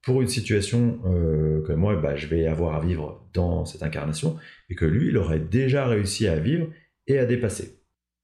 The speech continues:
Je vous ai dit qu'on avait accès, euh, donc à son livre de vie, du moins la partie du livre de vie qui vient en écho avec ce qu'on a à vivre dans notre incarnation actuelle. Euh, par contre, et ça semble logique,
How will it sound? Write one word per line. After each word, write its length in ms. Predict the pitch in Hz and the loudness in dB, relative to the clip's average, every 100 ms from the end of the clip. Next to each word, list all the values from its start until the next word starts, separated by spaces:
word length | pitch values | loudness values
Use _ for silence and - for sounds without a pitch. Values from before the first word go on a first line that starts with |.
| _ _ - 90 | _ _ -8 -2
Je 80 | |
vous 160 | 92 117 | 2 2
ai 60 | 135 | 2
dit 120 | 147 | 0
qu'on 160 | 107 | 2
avait 180 | 92 92 | 2 2
accès, 520 | 98 98 - 110 - 92 | 0 0 0 0 0 -2
euh, 160 | 85 | 0
donc 240 | 82 95 87 | 0 0 0
à 60 | |
son 180 | 78 82 | 0 0
livre 260 | 85 80 76 | 0 0 -2
de 100 | 76 | -2
vie, 240 | 80 - - - _ 80 | -4 -6 -10 -20 _ -8
du 100 | 82 | 0
moins 320 | 95 104 92 | 2 4 2
la 120 | 71 | -2
partie 340 | - 98 - 107 | -4 -8 -4 -2
du 120 | 92 | 0
livre 240 | 85 82 | 0 0
de 100 | 80 | 0
vie 180 | 80 98 | 0 0
qui 120 | 101 | -2
vient 180 | 78 82 | -2 0
en 180 | 78 76 | 0 2
écho 420 | 95 98 101 95 | 0 0 0 -2
avec 200 | - 78 | -2 -6
ce 100 | - | -6
qu'on 160 | - 90 | -4 0
a 60 | 82 | 0
à 260 | 78 82 | -2 -2
vivre 280 | 80 85 71 | 0 0 -2
dans 160 | 80 101 | 0 0
notre 200 | 90 85 | -2 -4
incarnation 440 | 80 76 76 - | -4 -4 -6 -8
actuelle. 340 | - - 135 - - - _ _ | -4 -2 -2 -6 -16 -20 _ _
Euh, 180 | 90 73 | 0 0
par 220 | - - | -2 -4
contre, 420 | - 156 - - _ _ _ _ - | -2 -2 -4 -14 _ _ _ _ -4
et 180 | - 87 | 0 2
ça 160 | 87 | 2
semble 240 | 80 82 76 | 2 2 2
logique, 400 | 78 98 147 | 2 2 0